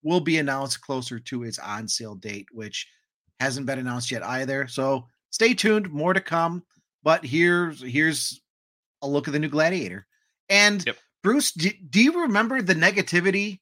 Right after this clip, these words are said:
Speaker 1: surrounding the, the twenty twenty-four Wrangler when it debuted with its refresh? I remember just seeing in a, in our comments on our post and on social, a lot of hate for, for, uh, what's,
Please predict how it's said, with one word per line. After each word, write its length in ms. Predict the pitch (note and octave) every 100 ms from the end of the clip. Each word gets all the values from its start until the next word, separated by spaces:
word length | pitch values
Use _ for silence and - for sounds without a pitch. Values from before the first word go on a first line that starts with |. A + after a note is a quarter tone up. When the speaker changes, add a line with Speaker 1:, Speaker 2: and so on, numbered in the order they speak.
| _ _ _ _
Speaker 1:
surrounding 600 | - F3 D3+ D3+ E3+ F3
the, 220 | D3 C3+ A#2
the 240 | C#3 A#2+ A#2+
twenty 220 | - D#3+ D#3
twenty-four 440 | D#3+ C#3+ D#3 C3+
Wrangler 540 | B2+ C3 C#3 D3+ D#3+ - _ -
when 120 | C#3+
it 120 | D#3
debuted 640 | D#3 D3 D3+ D#3 D#3 D#3 C3+
with 200 | C3 C#3
its 240 | C3 -
refresh? 640 | B2 C3+ B2+ D3+ D3 - - _ _ -
I 100 | D3
remember 400 | A3+ A#3 G3 F3
just 360 | C3+ F3 - _ _ -
seeing 380 | - G3+ F#3 F#3+
in 160 | E3
a, 140 | D#3 D3+ -
in 180 | D#3 C#3+
our 180 | C#3
comments 460 | C#3+ E3 E3 F3+ F3
on 160 | A#2 C#3
our 140 | D#3+
post 400 | - E3+ E3+ - -
and 120 | C#3
on 140 | B2+
social, 640 | A#2 D3 D#3+ - C3 B2 A#2+ _ _ _ _ _ _ _ _ _ _
a 100 | C3
lot 380 | B2 G#2+ C3 G3
of 60 | D#3+
hate 460 | A2 C3 F3 A2
for, 600 | - - D3+ C#3 C3+ A#2 A2 _
for, 280 | B2+ B2+ A2+
uh, 180 | A2
what's, 440 | A#2+ C#3+ D#3+ -